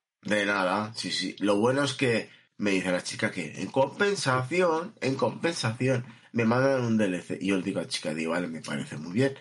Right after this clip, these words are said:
Digo, "Pero es que, ¿cómo voy a utilizar yo este contenido que me estáis mandando de manera digital si no tengo el juego base?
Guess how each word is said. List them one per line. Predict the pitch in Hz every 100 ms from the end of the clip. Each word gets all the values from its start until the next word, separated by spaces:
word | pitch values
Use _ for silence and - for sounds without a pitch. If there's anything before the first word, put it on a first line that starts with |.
| - _ _
Digo, | - 87
"Pero | 90 80
es | -
que, | - 80 - -
¿cómo | - 107 110
voy | 123
a | 113
utilizar | 113 113 127 117
yo | 110 104 - _
este | - -
contenido | 123 113 123 127 127
que | 143
me |
estáis | 143 98 101
mandando | 104 113 151 147 92
de | 80
manera | 78 95 120
digital | 135 131 151 180 175 - _ _ _ _ _
si | - 98
no | 120
tengo | 175 147 110
el | 104
juego | - 95 78 78
base? | 120 - 135